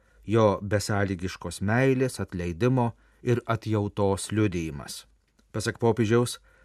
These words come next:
kas nori gerai vykdyti savo pašaukimą, tas visų pirma turi įveikti dvasinio vidutiniškumo,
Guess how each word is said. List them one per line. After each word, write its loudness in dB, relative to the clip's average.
kas 2
nori 4
gerai 4
vykdyti 0
savo -4
pašaukimą, -2
tas 2
visų -2
pirma 2
turi 0
įveikti 0
dvasinio 2
vidutiniškumo, -2